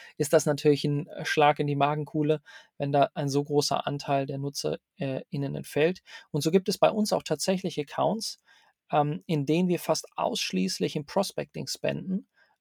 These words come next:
und, ähm, sehr, sehr wenig nur noch im Retargeting. Das sind dann natürlich Accounts, bei denen wir nicht nur bei fünfzig Prozent I-O-S-Quote liegen, sondern deutlich darüber. Sonst, äh, wären wir noch aktiver unterwegs. Aber, ähm, wir haben schon in, in einigen Accounts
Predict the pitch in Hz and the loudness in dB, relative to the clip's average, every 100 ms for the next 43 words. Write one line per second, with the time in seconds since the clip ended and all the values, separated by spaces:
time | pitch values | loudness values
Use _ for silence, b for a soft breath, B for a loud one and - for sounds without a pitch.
0 | _ - 151 151 143 - - 151 147 - | _ 0 2 2 -4 -8 -4 -4 -4 -6
1 | 190 143 151 151 135 151 170 160 143 - | -2 6 8 8 4 4 2 0 -2 -12
2 | - 147 143 135 139 139 135 135 139 143 | -6 -2 0 0 -2 -2 -2 -4 -6 -6
3 | 175 170 139 180 180 147 139 143 135 139 | 0 2 4 6 6 4 0 -2 -2 -6
4 | - 135 127 - 135 143 139 143 175 143 | -2 -2 -2 -4 0 0 2 -2 -2 -2
5 | 143 131 - 143 - 147 - 135 139 131 | -2 -2 -4 -6 -6 -12 -10 -6 -6 -6
6 | 143 143 151 - - 131 131 139 131 B | -6 -6 -6 -8 -10 -8 -2 -2 -4 B
7 | B B - 139 139 147 143 139 - 135 | B B 0 0 6 6 6 2 0 2
8 | 160 156 143 180 B B B - 139 131 | 2 2 0 -4 B B B -4 -2 -2
9 | - - 156 - 156 139 139 139 135 135 | -4 0 0 0 -2 0 2 0 -2 -6
10 | - 156 139 139 139 175 185 - B B | -4 0 -2 -2 -2 -2 -4 -14 B B
11 | B 151 156 151 - _ _ _ _ - | B 4 6 6 2 _ _ _ _ -8
12 | 156 170 165 151 196 196 180 170 - _ | -6 -2 2 6 6 6 4 4 -2 _
13 | _ - 165 170 - - - 165 156 160 | _ -4 -4 -2 -6 -2 0 0 -2 -4
14 | 143 147 151 151 | -2 0 0 -4